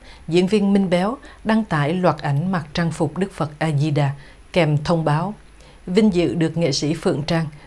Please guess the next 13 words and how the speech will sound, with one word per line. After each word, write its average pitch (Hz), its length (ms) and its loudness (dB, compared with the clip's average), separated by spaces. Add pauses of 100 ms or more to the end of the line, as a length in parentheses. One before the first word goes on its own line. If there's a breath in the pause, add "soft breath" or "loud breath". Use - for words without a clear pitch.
(140)
trưởng 175 280 2
đoàn 170 220 2
Bông 170 120 4
Sen 170 240 -2
Sài 156 180 -2
Gòn, 143 220 0 (120)
phân 170 300 0
vai 156 240 -2
Đức 208 200 -2
Phật - 280 -4
A 160 120 0
Di 156 160 0
Đà 151 200 0